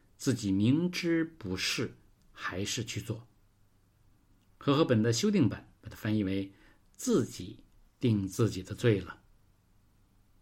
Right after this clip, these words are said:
约翰菲利普斯换了一种说法解释了这个词，这样你就能理解它的完整含义了。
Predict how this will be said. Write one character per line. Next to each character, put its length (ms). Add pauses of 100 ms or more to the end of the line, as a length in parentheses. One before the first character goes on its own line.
(1200)
约 120
翰 220
菲 140
利 80
普 160
斯 420
换 320
了 80
一 80
种 160
说 320
法 300
解 240
释 160
了 100
这 120
个 40
词， 300 (400)
这 140
样 180
你 100
就 120
能 200
理 280
解 260 (140)
它 100
的 80
完 160
整 100
含 240
义 120
了。 120